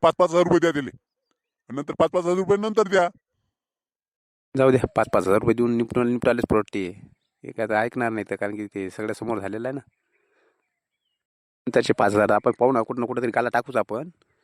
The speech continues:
Speaker 2: आपलं घरून द्यायला पडते का? सध्याचे पाच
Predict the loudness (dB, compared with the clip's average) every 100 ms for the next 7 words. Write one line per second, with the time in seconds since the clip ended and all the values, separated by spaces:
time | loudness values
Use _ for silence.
0 | _ _ _ _ -16 -14 -10 -4 -2 -2
1 | -6 -8 -10 -12 _ _ _ _ _ _
2 | _ -18 -12 -12 -6 -6